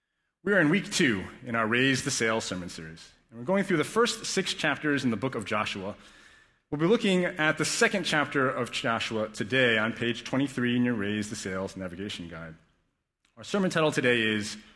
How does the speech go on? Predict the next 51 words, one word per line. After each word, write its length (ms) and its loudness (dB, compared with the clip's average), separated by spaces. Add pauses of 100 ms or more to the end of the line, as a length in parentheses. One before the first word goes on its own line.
(380)
Prioritize 600 0
Him, 300 -8 (580)
Our 180 6
Lives 640 0 (140)
for 600 -2
Your 180 -2
Lives. 580 -10 (960)
As 80 -2
we 80 2
go 160 4
through 140 2
our 100 6
sermon 320 2
this 120 0
morning, 300 0
ask 240 -2
yourself 400 -2
two 160 -6
questions. 540 -14 (920)
What 140 0
is 100 0
God 340 6
saying 320 2
to 120 -2
me? 420 -4 (400)
What 80 -20
does 100 -10
He 60 0
want 300 4
me 100 2
to 100 2
do 160 -4
about 260 -10
it? 140 -18
Ask 200 -2
yourself, 240 0
what 100 4
is 100 2
God 340 4
saying 280 2
to 120 -2
me? 220 4
What 120 2
does 100 0
He 80 -2
want 240 2
me 140 -2
to 100 -2
do 140 -4
about 240 -10
it? 100 -18